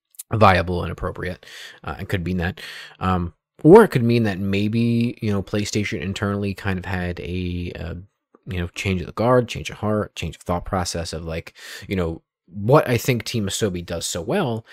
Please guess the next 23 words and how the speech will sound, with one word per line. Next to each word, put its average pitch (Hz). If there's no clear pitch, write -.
is 107
really 101
leverage 87
the 90
tech -
of 85
PlayStation, -
the 95
interesting 92
tech, -
whether 85
that 85
is 69
V 104
R, 90
the 90
DualSense, -
uh, -
cameras, 87
whatever 127
it 120
might 107
be. 90